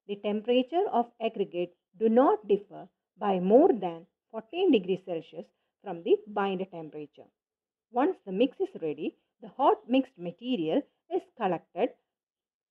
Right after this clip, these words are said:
from the mix with the help of transporters, and it is carried to the location, and at the location or the site, it is spread with the help of mechanical pavers at a temperature of one twenty-one to one sixty-three degrees Celsius.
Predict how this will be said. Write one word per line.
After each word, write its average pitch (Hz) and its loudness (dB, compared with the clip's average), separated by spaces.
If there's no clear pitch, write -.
from 285 2
the 339 0
mix 185 2
with 202 -2
the 175 -2
help 220 0
of 294 -2
transporters, 175 -8
and 285 -4
it 311 0
is 302 -2
carried 202 -2
to 302 -10
the 370 4
location, 196 -2
and 202 -6
at 196 -4
the 190 -2
location 180 0
or 180 0
the 170 -12
site, 190 -4
it 277 0
is 330 4
spread - -4
with 196 -8
the 185 -4
help 294 2
of 156 -8
mechanical 233 0
pavers 160 0
at 311 -6
a 302 -2
temperature 254 -2
of 185 2
one 294 0
twenty-one 165 -10
to 185 -8
one 180 -2
sixty-three 220 -10
degrees 160 -12
Celsius. - -18